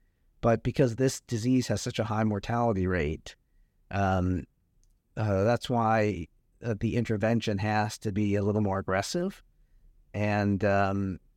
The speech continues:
again, this is not that common either. So, uh, and the patients that I've taken care of, that we have been more aggressive just because we want them to survive.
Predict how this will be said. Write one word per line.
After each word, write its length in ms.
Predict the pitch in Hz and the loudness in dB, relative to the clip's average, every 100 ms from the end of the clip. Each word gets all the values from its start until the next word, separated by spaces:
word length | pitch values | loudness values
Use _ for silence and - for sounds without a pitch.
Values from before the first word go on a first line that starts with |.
| _ - | _ -10
again, 320 | 107 135 117 | 0 0 2
this 160 | 117 | -2
is 120 | 139 120 | -2 0
not 240 | 120 117 | 0 0
that 180 | 101 - | -2 -2
common 480 | - 117 110 95 95 | -2 0 2 2 0
either. 500 | 101 90 71 76 - _ _ _ _ _ | -2 -2 -6 -8 -14 _ _ _ _ _
So, 500 | - 104 101 92 92 | -4 2 2 4 2
uh, 540 | 82 104 98 92 87 - | 2 2 2 0 -2 -2
and 160 | 110 107 | -2 -2
the 40 | |
patients 360 | - 120 117 101 | 2 0 0 0
that 100 | 107 | 0
I've 140 | 104 | 0
taken 360 | 113 104 110 101 | 2 0 0 -2
care 320 | - 117 110 | 2 2 4
of, 360 | 95 95 92 - | 2 0 -2 -6
that 240 | - 98 87 | -2 -2 0
we 140 | 107 | -2
have 320 | 110 110 107 | 0 0 0
been 340 | 104 101 101 98 | 0 2 2 0
more 300 | - 113 110 | -4 -2 -2
aggressive 540 | 98 107 104 - 98 92 | -2 -2 -2 0 -2 -2
just 280 | 110 101 - | 0 0 0
because 320 | 110 - 98 | -4 -2 0
we 120 | 104 | 0
want 480 | 101 107 104 107 104 | -2 0 2 0 0
them 260 | 101 95 92 | 0 0 0
to 140 | - | -4
survive. 760 | - 101 104 107 98 78 80 | -6 -4 -2 0 -2 -2 -6